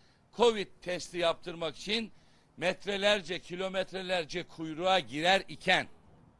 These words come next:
külliyede, sarayda, Beştepe'de adına ne dersek diyelim, çalışan emekçi kardeşlerimizin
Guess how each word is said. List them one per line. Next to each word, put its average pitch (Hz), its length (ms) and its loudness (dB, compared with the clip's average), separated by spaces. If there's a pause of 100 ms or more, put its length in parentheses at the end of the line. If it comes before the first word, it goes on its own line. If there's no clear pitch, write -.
(1800)
külliyede, 202 760 4
sarayda, 180 840 4
Beştepe'de 175 580 -2
adına 170 380 -2
ne 185 200 -4
dersek 185 420 -2
diyelim, 175 340 -2 (1160)
çalışan 202 600 0
emekçi 190 460 -4
kardeşlerimizin 180 1000 -2